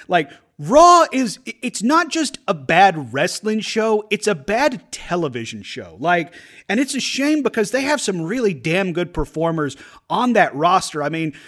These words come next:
uh, champion Drew McIntyre, Sheamus is seeming to have a career renaissance right now.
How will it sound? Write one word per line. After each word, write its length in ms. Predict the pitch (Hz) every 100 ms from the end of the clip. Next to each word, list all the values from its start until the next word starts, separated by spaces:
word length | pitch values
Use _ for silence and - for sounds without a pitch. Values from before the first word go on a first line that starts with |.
| - -
uh, 180 | 156
champion 520 | 139 - 214 214 220 180
Drew 200 | 175 175
McIntyre, 840 | 175 202 - 190 - 170 156 131
Sheamus 580 | - - 196 240 220 -
is 160 | 170 -
seeming 240 | 180 175
to 80 | 160
have 220 | 160 156
a 80 | 156
career 340 | - 170 160
renaissance 600 | 151 147 147 - 147 139
right 180 | 151 143
now. 180 | 147